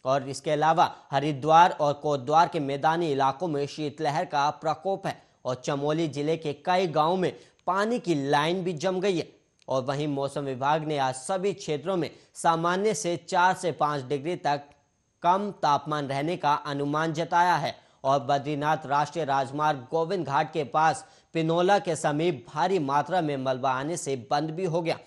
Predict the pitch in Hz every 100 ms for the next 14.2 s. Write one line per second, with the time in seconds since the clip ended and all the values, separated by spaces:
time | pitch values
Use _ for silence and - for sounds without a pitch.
0 | _ _ 135 139 147 156 160 208 196 -
1 | 151 147 160 160 - - - - 175 175
2 | 190 190 151 180 185 160 143 156 156 147
3 | 147 147 160 151 147 156 160 170 143 -
4 | - 123 127 127 127 131 143 147 120 131
5 | 131 147 160 143 127 123 170 185 143 123
6 | 139 165 165 143 156 160 - _ 139 151
7 | 185 196 233 - - 160 165 180 185 -
8 | 208 151 170 170 165 156 156 190 185 190
9 | 202 190 185 170 - - 143 135 - 127
10 | 120 131 143 - 139 139 139 147 - _
11 | 131 139 135 185 - 139 156 160 - -
12 | 139 151 160 165 170 196 170 139 139 113
13 | 147 160 151 165 147 - _ _ - 135
14 | 143 -